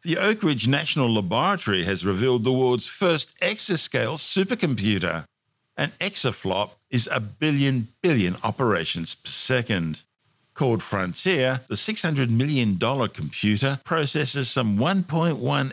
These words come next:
exaflops, or one point one quadrillion operations per second,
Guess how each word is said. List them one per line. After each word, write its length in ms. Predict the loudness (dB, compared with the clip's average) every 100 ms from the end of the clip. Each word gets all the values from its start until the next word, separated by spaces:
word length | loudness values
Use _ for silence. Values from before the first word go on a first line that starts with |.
| -4
exaflops, 960 | -4 -2 -2 0 0 0 -4 -6 -6 -4
or 200 | -2 0
one 280 | 2 0 0
point 340 | 0 0 0
one 220 | 0 0
quadrillion 760 | -2 -2 -2 -2 0 2 2 0
operations 720 | -2 -2 0 0 -2 -8 -10
per 160 | -8 -6
second, 680 | -2 0 0 0 -2 -4